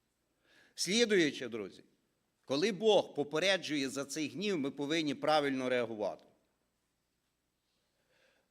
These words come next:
Часи Ноя. Візьмемо один приклад біблійний, хоча їх таких більше. Часи Ноя.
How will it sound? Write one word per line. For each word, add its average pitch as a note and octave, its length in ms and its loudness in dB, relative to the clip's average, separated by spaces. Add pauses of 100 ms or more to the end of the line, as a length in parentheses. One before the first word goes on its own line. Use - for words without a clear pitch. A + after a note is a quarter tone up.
(120)
Часи G3 360 0
Ноя. C#3+ 380 0 (420)
Візьмемо E3 340 -2
один D#3+ 200 -2
приклад E3 360 -8
біблійний, G#2+ 600 -10
хоча C#3 280 -2
їх C3+ 200 -2
таких B2 340 -10
більше. A#2+ 440 -6 (260)
Часи D#3+ 300 -6
Ноя. A#2 300 -2